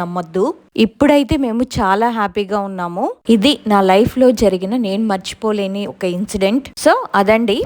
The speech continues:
పార్ట్ వన్ వీడియో కింద ఒకరు కామెంట్ చేశారు, అసలు ఆ మగ ఆత్మ ఏమయ్యింది, ఏం చెప్పింది అని. దాని గురించి అయితే తనకి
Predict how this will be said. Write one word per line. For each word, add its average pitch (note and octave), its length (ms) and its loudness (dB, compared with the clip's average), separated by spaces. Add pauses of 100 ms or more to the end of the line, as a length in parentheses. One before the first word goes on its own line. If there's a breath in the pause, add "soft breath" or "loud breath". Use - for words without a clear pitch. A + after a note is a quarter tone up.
(180)
పార్ట్ B3+ 360 0
వన్ D#4+ 140 -4 (120)
వీడియో A#3+ 380 -4
కింద A3 160 -8 (140)
ఒకరు G#3+ 260 -8
కామెంట్ G#3 360 -8
చేశారు, G#3 420 -6 (200)
అసలు A3 260 -6
ఆ - 100 -12
మగ F3+ 180 -4 (120)
ఆత్మ A#3+ 220 -8 (100)
ఏమయ్యింది, F#3+ 520 -8 (140)
ఏం G3 100 -8 (120)
చెప్పింది F#3+ 220 -8 (300)
అని. F3+ 180 -6 (360)
దాని G3+ 320 2
గురించి C4 340 2
అయితే C#4+ 160 2 (100)
తనకి A3+ 280 -2